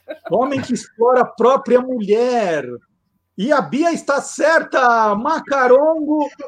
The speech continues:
Speaker 2: é um homem que explora a própria mulher. E última, última, o terceiro.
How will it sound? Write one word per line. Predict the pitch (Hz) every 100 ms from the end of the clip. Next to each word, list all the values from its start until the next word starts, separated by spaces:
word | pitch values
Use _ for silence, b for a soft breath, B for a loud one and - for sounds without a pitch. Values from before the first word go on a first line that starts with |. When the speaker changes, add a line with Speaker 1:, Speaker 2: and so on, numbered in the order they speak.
| - 214
Speaker 2:
é | 254 254
um | 226
homem | 277 294 294 277 262
que | 254
explora | 254 - _ 226 220 240 247 226
a | 202
própria | - 208 226 226 220 202 196 180
mulher. | 175 151 151 156 147 139 127 117 110 107 104 101 _ _ _ _ b b b _
E | 196
última, | 294 381 302 - 233 190 165
última, | 320 254 - 170 156 147
o |
terceiro. | 147 226 - 220 214 220 247 269